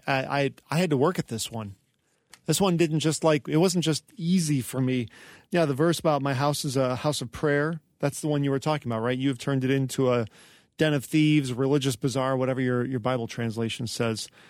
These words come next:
So I went back to what you had asked, Angela, and it said, you know, verse six, talking about foreigners who love and pursue the Lord, those who are his servants, holding fast to God's covenant. These are the people,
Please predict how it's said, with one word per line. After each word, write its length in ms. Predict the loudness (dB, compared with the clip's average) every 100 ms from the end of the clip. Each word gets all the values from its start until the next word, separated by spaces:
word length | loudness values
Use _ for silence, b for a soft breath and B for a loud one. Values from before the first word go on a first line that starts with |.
| b b b -4
So 140 | 2
I 40 | 4
went 200 | 4 2
back 240 | 0 0
to 140 | -2
what 180 | 0 0
you 160 | 0 0
had 100 | 0
asked, 460 | 0 -4 -8 -18 -20 _ -6
Angela, 460 | -4 -4 -6 -4
and 120 | -4
it 80 | -4
said, 320 | -4 -2 -2 -4 b b b b _
you 100 | -6
know, 80 | -4
verse 380 | 0 -2 -2 -8
six, 380 | -6 -2 -2 -2
talking 300 | -4 -4 -2
about 120 | -2
foreigners 540 | 0 0 2 0 -2 0
who 120 | -2
love 460 | 0 2 2 0
and 180 | -2 -6
pursue 540 | -6 -6 -2 0 0 0
the 80 |
Lord, 380 | -2 0 0 0
those 220 | 0 0 0
who 80 |
are 40 | 0
his 120 | 0
servants, 540 | 0 0 0 -2 -4 B B B B -2
holding 320 | 2 4 2
fast 480 | 0 0 0 -2 -2
to 60 |
God's 340 | 0 0 0 -4
covenant. 520 | -4 -2 -2 -4 -8 B B B _
These 180 | -2 0
are 40 |
the 80 | -2
people, 520 | 0 -2 0 0 -2